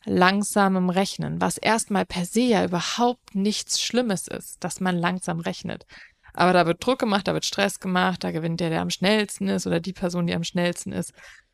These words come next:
Und es ist für viele, viele Kinder entwürdigend,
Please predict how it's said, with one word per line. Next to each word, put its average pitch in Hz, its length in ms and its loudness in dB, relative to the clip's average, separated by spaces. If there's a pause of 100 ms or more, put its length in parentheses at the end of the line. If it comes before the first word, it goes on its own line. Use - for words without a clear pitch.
(920)
Und 190 140 4
es 175 100 -2
ist - 200 -2
für 185 180 0
viele, 220 480 0
viele 190 720 0 (400)
Kinder 190 360 0
entwürdigend, 185 840 0